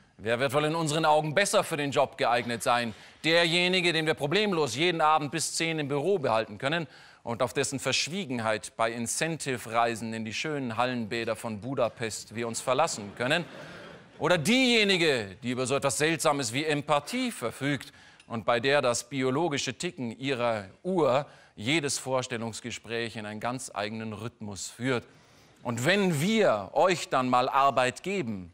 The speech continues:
dann zahlen wir euch zwanzig Prozent weniger Lohn. Und inzwischen glaubt ihr, dass es richtig so ist.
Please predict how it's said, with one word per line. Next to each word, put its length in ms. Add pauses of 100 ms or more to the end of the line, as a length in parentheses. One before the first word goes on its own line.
(140)
dann 200
zahlen 340
wir 80
euch 160
zwanzig 500
Prozent 540
weniger 460
Lohn. 340 (400)
Und 120
inzwischen 420
glaubt 280
ihr, 260
dass 140
es 160
richtig 320
so 120
ist. 300